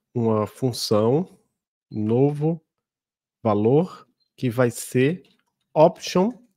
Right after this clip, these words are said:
int. E o valor dela, não sei se precisa dos parênteses. Option, opa, não precisa salvar.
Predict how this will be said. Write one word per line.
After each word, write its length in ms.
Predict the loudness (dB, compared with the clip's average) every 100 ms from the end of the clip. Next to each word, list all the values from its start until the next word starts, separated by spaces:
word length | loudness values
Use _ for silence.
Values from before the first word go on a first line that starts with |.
| 2
int. 520 | 2 2 -6 -14 -16 _ _ _ _ _ _ _ _ _ _ _ _ _ _ _ _ _
E 320 | -4 -4 -8 _ -20 _ _ _ _ _
o 80 | -12
valor 420 | -2 -2 0 -2
dela, 500 | 0 2 2 0 -6 _ _ _ _ _ _ _ _ _ -20 _
não 100 | -10
sei 160 | -4 -4
se 120 | -6
precisa 320 | -10 -6 -6
dos 180 | -6 -10
parênteses. 680 | -6 -2 -2 -4 -14 -20 -20 _ _ _ _ _ _ -20 _ _
Option, 460 | -4 -4 -4 -6 -6
opa, 380 | -10 -10 -18 _
não 120 | -20 -20
precisa 260 | -20 -20
salvar. 360 | -16 -16 -18